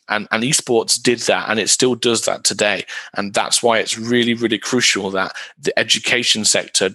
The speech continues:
ties into esports and they get involved and they allow, we, we, we, let's, let's push kids into doing esports if that's what they want to do. They will learn much more. Some of my best friends I've got live thousands of miles away from me.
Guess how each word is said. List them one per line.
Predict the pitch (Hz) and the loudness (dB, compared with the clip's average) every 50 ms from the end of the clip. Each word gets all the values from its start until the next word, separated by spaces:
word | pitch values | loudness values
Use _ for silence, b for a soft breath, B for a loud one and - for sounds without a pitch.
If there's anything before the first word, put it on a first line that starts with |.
| - _ - | -4 _ -4
ties | - - - 110 113 117 110 107 | -2 0 2 2 2 2 2 2
into | 110 110 110 107 - - | 0 0 0 -2 -2 -2
esports | - 110 107 98 - - - 101 95 - - - - - B B B B B | -2 -4 -2 -2 -2 0 0 -2 -2 -2 -2 -2 -4 -4 B B B B B
and | - 104 101 | -4 0 0
they | 98 95 | 0 0
get | 85 - 104 104 107 | 0 0 0 0 0
involved | 107 104 104 104 101 101 101 95 90 98 - - | -2 0 0 2 2 2 2 0 -2 -2 -6 -4
and | - 104 104 107 | -4 -4 -2 0
they | 110 107 | 2 2
allow, | 107 107 107 107 110 110 107 98 - B B B B - | 2 2 2 2 4 2 2 0 -2 B B B B -8
we, | - - - | -8 -8 -8
we, | 143 131 - - | -12 -16 -16 -16
we, | 143 127 - | -18 -10 -4
let's, | - 143 147 - - - | -2 0 0 0 0 0
let's | 147 156 - - - | 0 0 2 0 -2
push | - - - - 190 185 - - | -2 -4 -6 -2 2 2 2 2
kids | - - 123 107 113 - - - | 2 -2 -2 0 2 0 0 0
into | 139 151 170 170 - 127 | -2 -4 -2 -2 -2 -2
doing | 113 107 101 101 | 0 0 0 0
esports | 101 95 - - - 98 - - | 0 0 -2 0 -2 -2 -2 -2
if | 107 - | -2 -2
that's | 110 107 - - | -2 -2 -2 -4
what | - 98 | -4 -2
they | 104 104 | -2 -2
want | 107 107 98 - | -2 -4 -6 -6
to | - - 117 | -6 -6 -4
do. | - 90 80 - - B B B B B | -4 -4 -4 -6 -10 B B B B B
They | - 156 | 2 2
will | 165 180 175 165 | 4 4 2 2
learn | 160 170 175 165 160 160 | 2 2 2 2 2 0
much | 160 160 - - - | 0 -2 -2 -2 -2
more. | 170 165 160 131 - B B B B B - | 0 0 0 0 -2 B B B B B -2
Some | - - - 180 | 0 2 2 4
of | 175 165 | 2 4
my | 156 151 143 | 4 4 2
best | 127 113 - 147 143 - - | 2 0 -2 0 2 2 2
friends | - - 131 123 120 113 117 | 2 2 0 0 2 2 2
I've | 117 107 101 - | 2 2 2 2
got | - 113 101 78 - B B B B B - - | 2 2 2 2 0 B B B B B -16 -8
live | - 123 113 110 110 - - _ _ - - | -2 0 0 0 0 -2 -8 _ _ -6 -2
thousands | - - - 117 120 127 123 123 117 110 | 0 0 2 2 2 0 0 0 0 0
of | 113 107 | 2 4
miles | 104 101 101 104 - 80 | 4 4 2 2 0 0
away | 80 98 | 0 0
from | - - - 98 95 95 | 0 0 -2 -2 -2 -4
me. | 95 90 78 | -4 -6 -6